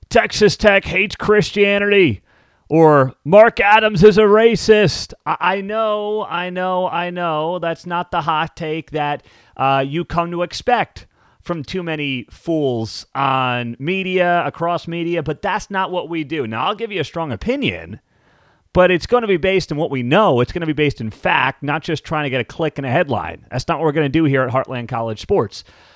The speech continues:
So, Mark Adams, as you know by now, um,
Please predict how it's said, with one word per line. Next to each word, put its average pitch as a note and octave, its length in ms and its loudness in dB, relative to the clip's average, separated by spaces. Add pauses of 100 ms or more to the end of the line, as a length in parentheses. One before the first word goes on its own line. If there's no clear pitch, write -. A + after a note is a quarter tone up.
So, G3 440 0
Mark G#3+ 300 -2
Adams, F3+ 440 -4
as D3 340 -6
you C#3 520 -6
know F#3 260 -2
by D#3 240 0
now, G2 480 -8 (400)
um, C3 640 -6